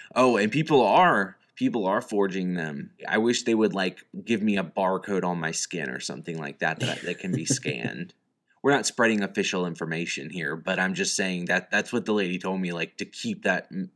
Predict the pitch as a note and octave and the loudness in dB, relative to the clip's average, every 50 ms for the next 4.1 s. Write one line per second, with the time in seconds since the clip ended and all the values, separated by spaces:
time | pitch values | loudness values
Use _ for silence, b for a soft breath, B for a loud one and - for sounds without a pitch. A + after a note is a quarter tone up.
0 | _ _ - A2+ A2+ A2 G#2+ G#2 F#2+ F#2 F#2 F2+ F2 F2 - F#2+ F2 D#2 F2+ F#2+ | _ _ -4 0 0 2 2 2 2 2 0 0 -2 -4 -6 -8 -6 -2 0 0
1 | F#2 F2+ F#2+ F2+ E2 - - - b b b b b b b b b - - - | 2 2 0 -2 -4 -4 -8 -8 b b b b b b b b b -4 2 4
2 | D3 C3 A2+ - - - G2 F2 - F#2 F#2+ F#2+ F2 - _ - - G#2+ F#2+ F2 | 4 4 4 2 0 0 0 0 0 -2 -2 -2 -4 -6 _ -2 0 0 0 0
3 | F2 F2+ F2+ F2 E2+ - - G2+ E2+ D#2 - - - - C#2 - - - - - | 0 -2 -2 -2 -2 -2 -2 -2 -2 -2 -4 -8 -8 -6 -6 -6 -8 -10 -16 -16
4 | - | -16